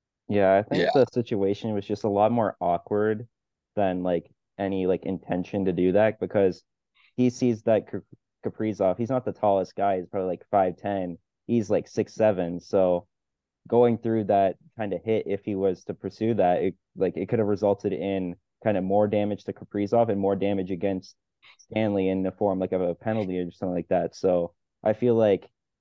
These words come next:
Speaker 1: he kind of did the right thing, but it just kind of led to the wrong result in Kaprizov getting injured.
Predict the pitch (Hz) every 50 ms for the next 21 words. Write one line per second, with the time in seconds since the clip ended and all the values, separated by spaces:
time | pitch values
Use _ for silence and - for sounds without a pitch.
0 | _ - 120 110 - 117 117 117 117 113 104 - 107 107 101 104 110 98 90 95
1 | 92 101 107 _ - 143 139 139 139 151 147 143 123 - - 104 104 90 101 98
2 | - - 117 113 107 101 90 92 98 98 92 85 _ - 95 98 90 85 95 95
3 | 95 92 92 90 90 80 87 92 92 90 85 - - - 87 95 90 90 87 -
4 | - 82 - - 101 90 85 95 90 - 95 87 90 87 76 87 95 95 85 90
5 | 87 85 80